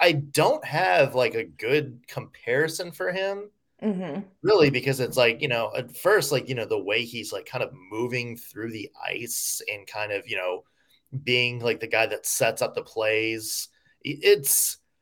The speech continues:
Speaker 1: like, the, the style of play was a little bit, like, maybe, like, you know, a low end, like, Henrik Zetterberg. Now, of course,
Speaker 2: Mm-hmm.
Speaker 1: that comparison <laughs> hits different, uh, when you're talking about him playing in the N H L versus him playing in rookie camp,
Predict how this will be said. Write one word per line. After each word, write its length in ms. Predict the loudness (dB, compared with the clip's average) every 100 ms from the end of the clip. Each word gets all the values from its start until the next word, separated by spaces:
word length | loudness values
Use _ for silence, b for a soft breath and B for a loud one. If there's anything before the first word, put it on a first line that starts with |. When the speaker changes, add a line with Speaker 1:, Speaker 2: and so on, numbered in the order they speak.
| _ 6
Speaker 1:
like, 360 | 6 4 -4
the, 160 | -2 0
the 200 | 2 4
style 800 | 4 4 8 10 12 10 10 8
of 180 | 6 4
play 420 | 4 6 6 6
was 180 | 6 6
a 60 |
little 260 | 4 4 4
bit, 220 | 2 2
like, 460 | 4 4 2 -4 -20 _ -20 -18 -4
maybe, 520 | -2 0 0 0 0
like, 440 | 2 2 2 -4 -8
you 80 | -6
know, 140 | -4 -4
a 80 |
low 460 | -4 -4 0 2 2
end, 300 | 0 -4 -4
like, 200 | -6 -6
Henrik 380 | -8 -6 -6 -6
Zetterberg. 680 | -6 -6 -2 0 2 0 -4 -8 b b -6
Now, 100 | -6
of 80 | 0
course, 220 | 0 0
Speaker 2:
Mm-hmm. 100 | -2
Speaker 1:
that 140 | -4
comparison 500 | -6 -4 -2 -2 -4
<laughs> 60 | -2
hits 200 | -2 -2
different, 500 | -2 -2 0 -4 -4
uh, 200 | -2 -2
when 180 | -2 -4
you're 140 | -6 -6
talking 340 | -4 -6 -4
about 160 | -6 -6
him 140 | -8
playing 240 | -10 -10
in 100 | -12
the 140 | -12 -8
N 60 | -6
H 160 | -6 -4
L 180 | -4 -2
versus 320 | -6 -8 -8
him 140 | -10 -8
playing 220 | -8 -8
in 100 | 0
rookie 280 | 2 2 4
camp, 300 | 4 4